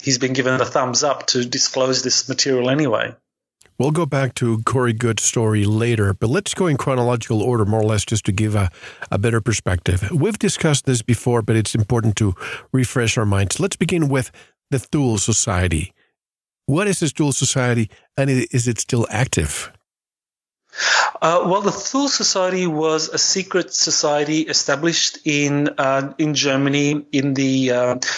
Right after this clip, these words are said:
Speaker 1: nineteen hundreds. And after the, uh, co-, collapse of Germany during the First World War, the Thule Society was very prominent in, in helping,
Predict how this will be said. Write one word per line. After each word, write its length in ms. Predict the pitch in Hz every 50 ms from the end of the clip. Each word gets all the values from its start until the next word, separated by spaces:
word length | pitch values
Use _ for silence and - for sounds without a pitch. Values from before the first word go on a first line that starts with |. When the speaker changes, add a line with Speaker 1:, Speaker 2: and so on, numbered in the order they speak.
| - - - -
Speaker 1:
nineteen 400 | 139 139 139 143 - 170 170 160
hundreds. 920 | 135 123 139 135 127 131 143 151 175 196 - - - - - - - - - - - _ -
And 340 | 139 139 147 151 151 151 147 - -
after 540 | 160 175 208 208 - - 214 196 180 170
the, 560 | 160 147 139 143 160 156 156 156 160 - - _ _ _ _ -
uh, 320 | 185 143 139 139 143 151
co-, 240 | 147 - - 143 147
collapse 500 | 143 - - 147 143 151 160 165 - -
of 100 | 151 131
Germany 460 | 127 - 147 156 156 156 147 139 127
during 300 | 120 120 139 143 139 135
the 80 | 131 127
First 360 | 127 - 147 143 131 - -
World 220 | 139 135 131 123 131
War, 300 | 151 165 165 147 139 131
the 100 | 135 131
Thule 300 | - - - 190 196 190
Society 500 | - 165 143 - 156 143 143 139 143 135
was 140 | 131 131
very 320 | 123 123 151 175 185 170 143
prominent 680 | - - - 185 185 175 151 131 127 135 131 - - - - - - - - - -
in, 140 | - 143 143
in 180 | 160 - 156 151
helping, 800 | 139 - - 156 160 156 156 - 156 151 147 147 147 147 135